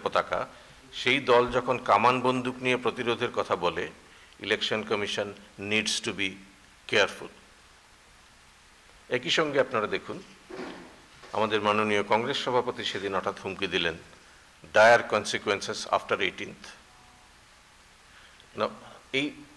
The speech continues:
এই ধরনের কথাবার্তা বিরোধী দল থেকে যখন আসে, election commission has no alternative but to take cognizance of this। ভোট দিতে বাধা দেওয়া এবং মানুষের মনে ভয় তৈরি করা, এই জিনিসগুলি একটা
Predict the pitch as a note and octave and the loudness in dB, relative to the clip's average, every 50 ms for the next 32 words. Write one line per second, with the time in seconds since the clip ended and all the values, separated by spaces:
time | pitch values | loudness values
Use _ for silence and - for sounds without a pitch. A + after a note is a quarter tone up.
0 | - - B2+ C3 C3+ C3 - C#3+ C#3 D3+ D#3 D#3 D3 - - C3 - - C3 C3+ | -8 -4 -2 -2 -2 -2 -2 -2 -2 0 0 0 0 0 0 0 0 2 4 4
1 | C3+ C#3 - - C#3 C3 - - - - - - A2 A2 A2 A2 C3+ B2+ A#2 B2 | 2 2 2 2 0 0 0 -6 -20 -20 -12 -8 -8 -8 -6 -6 -2 2 2 2
2 | A#2 - - A#2+ A#2+ A2 G#2 G#2+ G#2 A2 G#2 F#2+ F#2 - - G2 E2+ - - - | 2 2 -2 -6 -6 -4 -4 -2 0 2 2 2 2 2 0 -2 -2 -4 -6 -14
3 | - - - - - - - - - - - - - G#2+ A2+ A#2 A2+ - C#3+ C3 | -20 -20 -20 -20 -20 -20 -20 -20 -20 -20 -20 -16 -12 -4 -4 -2 -2 -2 -4 -4
4 | B2 - B2+ B2 B2+ - - B2+ A#2+ B2 A#2+ A#2 A#2 B2 B2+ C#3+ C#3 C3 A#2+ C3+ | -4 -2 -4 -2 -2 -2 -2 -2 -2 -2 -2 -2 -2 0 2 2 2 2 2 2
5 | C3 B2 B2 A#2 - A#2 F#2+ F2+ F#2+ F#2+ - - - - A2+ G#2 G#2 - G2+ F2+ | 2 2 2 0 -2 -6 -4 -4 -4 -4 -4 -6 -4 -2 0 0 2 2 0 0
6 | F2 F#2 F#2+ E2 F#2 F#2 F2+ - - - - - F#2+ - - - - - - - | 0 -4 -6 -6 -6 -6 -6 -8 -8 -8 -10 -8 -8 -6 -6 -6 -8 -10 -14 -18
7 | - - - - - - F#2+ G2 G2+ A#2+ A#2+ A2+ A#2 A#2 A2+ C3+ A#2 G#2+ G#2+ F#2 | -20 -20 -20 -20 -20 -20 -12 -4 -4 -2 -2 -4 -6 -2 0 2 4 6 6 6
8 | A2+ A#2 A2 A2 A2 G#2+ G#2+ A2 - - - - - - - - - G#2+ A2+ A#2 | 4 4 6 6 6 6 6 4 2 -4 -14 -20 -20 -20 -20 -10 -6 -4 -2 0
9 | A2+ A2+ A2+ - - B2+ B2 B2+ B2 A#2 F#2 - - A2+ C3 C#3 C#3+ C#3+ B2 G#2+ | 0 0 0 0 0 0 2 2 2 0 0 2 4 6 6 6 4 2 0 0
10 | A2 - - F#2 D#2+ F2 - - - - - - - - - - - - - - | 0 0 0 0 0 0 0 -4 -8 -16 -20 -20 -20 -20 -20 -20 -20 -20 -20 -16
11 | - - C#3+ D3+ C#3 D3+ D3+ D3+ C#3+ - - E3 D#3+ E3+ F#3 - - - - - | -8 -6 -6 -4 -4 -4 -4 -4 -4 -4 -4 -4 -4 -4 -6 -8 -10 -18 -20 -20
12 | - - - - - A2+ - - D3 D#3+ - | -20 -20 -14 -8 -8 -8 -4 -2 -2 -2 -2